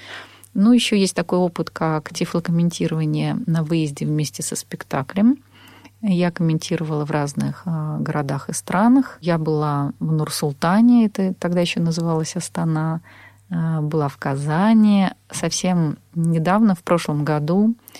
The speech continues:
как только возможно было уже что-то делать, э, после локдауна, меня пригласили в Нижний Новгород,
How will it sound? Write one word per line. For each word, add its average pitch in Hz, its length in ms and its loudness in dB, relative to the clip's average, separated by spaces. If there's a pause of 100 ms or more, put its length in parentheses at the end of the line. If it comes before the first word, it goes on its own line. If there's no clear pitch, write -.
(200)
как - 220 -6
только 151 600 0
возможно 156 540 -2
было 139 560 -4
уже 151 220 -6
что-то 147 320 -6
делать, 233 560 0
э, 185 140 0
после 175 320 -4
локдауна, 156 760 0
меня 160 300 0
пригласили 156 560 -4
в 147 80 -4
Нижний 139 340 -2
Новгород, 143 580 -2